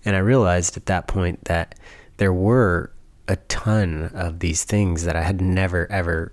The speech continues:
addressed. And I knew that I had been suppressing them at that point, you know. Had I not been so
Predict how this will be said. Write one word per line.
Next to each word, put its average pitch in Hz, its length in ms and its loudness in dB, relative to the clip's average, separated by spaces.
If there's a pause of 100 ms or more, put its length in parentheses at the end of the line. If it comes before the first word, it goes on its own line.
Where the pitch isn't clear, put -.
addressed. 82 720 -4
And 95 80 0
I 90 80 2
knew 104 340 4
that 87 140 0
I 78 60 -2
had 85 180 -4
been 87 160 -2
suppressing 95 560 -4
them 82 140 -4
at 78 100 -6
that - 240 -4
point, 101 400 -2
you - 140 -10
know. 82 200 -2 (680)
Had 117 260 0
I 104 120 0
not 92 440 0 (180)
been 92 500 0
so 85 600 0